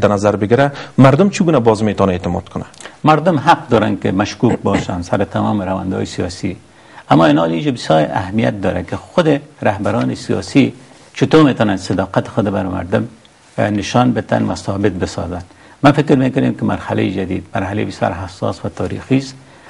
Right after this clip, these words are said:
Speaker 2: و همهٔ رهبران سیاسی باید منتقد به منافع ملی باشند و منافع کشور باشند، منافع گروهی، قومی، منافع شخصی را کنار بگذارند، چرا شرایط یک شرایط ج-، جدید است، زمان یک زمان جدید است و به این ترتیب ما چطور می‌تونیم از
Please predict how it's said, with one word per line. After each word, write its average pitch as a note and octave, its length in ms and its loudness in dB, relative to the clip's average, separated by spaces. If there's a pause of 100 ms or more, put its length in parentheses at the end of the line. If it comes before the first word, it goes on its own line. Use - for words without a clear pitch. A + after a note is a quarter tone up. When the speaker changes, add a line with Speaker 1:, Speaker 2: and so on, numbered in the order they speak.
(120)
Speaker 2:
و A2 120 6
همهٔ C3 360 2
رهبران G#2 540 -2
سیاسی - 440 -6
باید F#2 300 -2
منتقد G2+ 380 -4
به F#2+ 100 -4
منافع F#2+ 440 -6
ملی F2+ 320 -4
باشند A2 360 -6 (500)
و A2+ 80 2
منافع G2+ 360 -4
کشور - 380 -4
باشند، G#2 360 -4
منافع A2 460 2
گروهی، G#2 720 -2
قومی، G2+ 440 -2 (380)
منافع A2 360 2
شخصی - 420 -2
را G2+ 80 2
کنار G#2+ 400 -2
بگذارند، A#2+ 540 -4 (200)
چرا A#2+ 200 4
شرایط A#2 400 2
یک G#2+ 200 -6
شرایط G#2+ 320 -4
ج-، F#2 160 -8 (480)
جدید F#2+ 340 -2
است، - 180 -6 (520)
زمان A2 460 2
یک G#2+ 140 -4
زمان G2+ 440 -2
جدید F#2 340 -2
است F2 180 -10 (440)
و A2+ 80 4
به G#2+ 80 2
این C3 140 4
ترتیب B2+ 460 2
ما A#2+ 120 2
چطور A#2 340 0
می‌تونیم F#2+ 360 -4
از F#2 140 -6